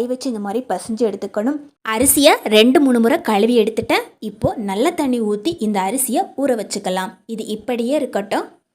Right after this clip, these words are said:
நம்ம ஒரு பாத்திரம் போட்டு இந்த அரிசியை க்ளோஸ் பண்ணி வச்சிடலாம். இப்போ நம்ம ஒரு பாத்திரம் எடுத்துக்கலாம். இந்த பாத்திரத்துல நம்ம எந்த பாத்திரத்துல அரிசி எடுத்தோமோ, அதே பாத்திரத்துல முக்கால் கப் அளவுக்கு வெல்லம் எடுத்துக்கலாம்.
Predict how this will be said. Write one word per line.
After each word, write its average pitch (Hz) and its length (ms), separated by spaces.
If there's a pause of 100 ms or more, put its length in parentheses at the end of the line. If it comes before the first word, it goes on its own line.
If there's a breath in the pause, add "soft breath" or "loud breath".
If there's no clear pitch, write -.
(120)
நம்ம 202 220
ஒரு 196 80 (100)
பாத்திரம் 220 380
போட்டு 190 200 (120)
இந்த 202 180
அரிசியை 220 320
க்ளோஸ் 202 280
பண்ணி 302 200
வச்சிடலாம். 185 400 (600)
இப்போ 277 200
நம்ம 277 180
ஒரு 220 160
பாத்திரம் 226 340
எடுத்துக்கலாம். 220 480 (840)
இந்த 254 200
பாத்திரத்துல 226 480 (180)
நம்ம 254 160 (140)
எந்த 403 180 (140)
பாத்திரத்துல 226 440 (140)
அரிசி 220 340
எடுத்தோமோ, 196 320 (240)
அதே 214 180 (180)
பாத்திரத்துல 226 440 (220)
முக்கால் 339 460
கப் 254 200
அளவுக்கு 190 380 (680)
வெல்லம் 233 360
எடுத்துக்கலாம். 208 520